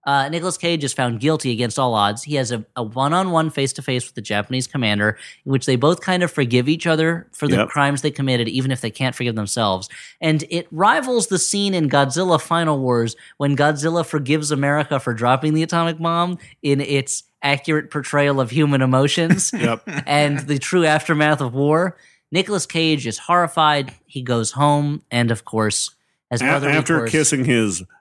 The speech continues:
Speaker 2: much younger wife. <laughs>
Speaker 1: Oh, yeah. He also, he has a wife who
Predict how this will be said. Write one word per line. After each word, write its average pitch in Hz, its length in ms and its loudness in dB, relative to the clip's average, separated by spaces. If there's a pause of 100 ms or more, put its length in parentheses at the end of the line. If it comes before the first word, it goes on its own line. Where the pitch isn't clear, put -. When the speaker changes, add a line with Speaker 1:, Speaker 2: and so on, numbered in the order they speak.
(120)
Speaker 2:
much 131 460 2
younger 110 380 0
wife. 92 480 0 (140)
<laughs> - 120 -10
Speaker 1:
Oh, 190 60 2
yeah. 185 180 2
He 160 140 -4
also, 202 280 0
he 165 260 0
has 208 100 2
a 214 60 0
wife 196 300 0
who 147 380 0